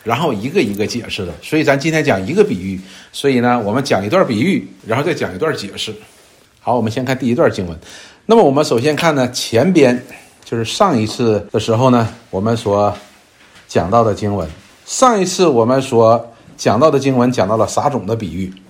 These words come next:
讲到了撒种的比喻哈，讲到了几种土壤，几种基督徒，这种信徒。那么接下来呢，第二十四节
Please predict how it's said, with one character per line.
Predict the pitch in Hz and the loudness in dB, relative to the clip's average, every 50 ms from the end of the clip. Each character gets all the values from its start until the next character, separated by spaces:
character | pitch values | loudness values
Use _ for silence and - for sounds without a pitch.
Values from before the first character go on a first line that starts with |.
| - - - | -20 -18 -14
讲 | - 110 | -10 -10
到 | 104 117 117 | -8 -6 -6
了 | 107 95 | -6 -6
撒 | - 110 120 | -6 -6 -6
种 | 139 120 104 | -4 -6 -6
的 | 95 110 | -8 -8
比 | 110 120 101 87 | -8 -8 -10 -10
喻 | 95 95 | -8 -8
哈， | 95 113 113 - - - - - - - _ _ - - _ _ _ - | -8 -8 -8 -10 -12 -18 -20 -20 -20 -20 _ _ -20 -20 _ _ _ -10
讲 | - 104 90 | -8 -4 -2
到 | 107 123 | -2 -2
了 | 127 113 | -2 -2
几 | 113 - 123 | -4 -4 -2
种 | 123 135 135 139 | -2 0 0 0
土 | - - 123 156 | -2 0 2 4
壤， | 160 135 104 90 - - - _ _ _ _ _ _ _ _ _ _ _ _ _ | 4 4 2 0 -6 -14 -20 _ _ _ _ _ _ _ _ _ _ _ _ _
几 | - - 113 | -8 -6 -4
种 | 113 110 87 | -4 -4 -6
基 | 85 - 139 101 | -6 -6 -6 -4
督 | 117 120 | -4 -4
徒， | 113 - 95 120 143 143 - - - _ _ - - _ _ _ _ - | -4 -2 -2 -2 -2 -4 -8 -14 -20 _ _ -20 -20 _ _ _ _ -12
这 | - 113 | -8 -6
种 | 107 104 92 | -6 -4 -6
信 | - - 123 101 | -6 -6 -6 -6
徒。 | - - 80 76 - _ _ - - - - - - - _ _ _ - | -6 -8 -14 -20 -20 _ _ -20 -20 -20 -20 -20 -20 -20 _ _ _ -2
那 | 156 | 0
么 | 165 151 | 0 0
接 | 151 - 160 139 | 2 0 2 4
下 | 156 147 | 4 4
来 | 127 110 110 | 4 4 2
呢， | 110 117 117 113 - - - _ _ _ _ | 2 0 -2 -4 -8 -14 -20 _ _ _ _
第 | - - 147 | -12 -12 -10
二 | - - 190 170 139 | -2 0 2 2 2
十 | 139 139 | 2 0
四 | - - - 254 | 0 0 0 0
节 | 151 - - 85 85 | -2 -2 -6 -8 -10